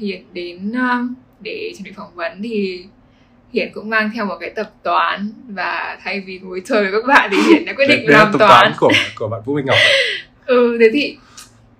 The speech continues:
Speaker 1: still, thế thì, à, cái, trong cái thời gian nghỉ dịch và nghỉ hè này thì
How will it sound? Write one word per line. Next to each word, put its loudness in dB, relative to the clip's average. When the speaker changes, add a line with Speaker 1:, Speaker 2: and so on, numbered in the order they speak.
Speaker 1:
still, 0
thế -2
thì, 0
à, 0
cái, -6
trong -10
cái -6
thời -4
gian -2
nghỉ -8
dịch -8
và -14
nghỉ -20
hè -10
này -12
thì -12